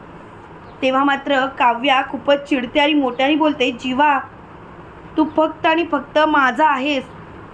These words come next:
तेव्हा जीवा बोलतो, "नाही, मी तुझा होतो, पण आता मला तुझ्यासोबत संसार करण्यात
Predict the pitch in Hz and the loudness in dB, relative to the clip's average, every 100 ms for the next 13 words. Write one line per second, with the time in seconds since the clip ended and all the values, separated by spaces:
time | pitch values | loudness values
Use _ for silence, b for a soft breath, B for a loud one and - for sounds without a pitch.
0 | - - - 262 269 240 269 277 277 269 | -20 -20 -6 0 0 0 0 2 0 -2
1 | 302 294 247 285 254 - - - - - | 0 2 2 0 -2 -6 -18 -20 -20 -20
2 | - - 269 320 330 277 330 277 262 330 | -20 -2 0 2 2 2 2 0 0 0
3 | 294 233 - - - - - - - - | 0 -2 -12 -20 -20 -20 -20 -20 -20 -8
4 | - 277 285 277 - 311 330 277 294 294 | -2 -2 0 -4 0 0 2 2 0 0
5 | 285 269 294 302 285 277 254 - - - | -2 0 0 0 0 0 0 -6 -18 -18
6 | - - - - - - - - 311 285 | -16 -16 -16 -20 -20 -20 -20 -4 0 2
7 | 285 339 339 349 330 320 311 | 2 0 0 2 0 2 0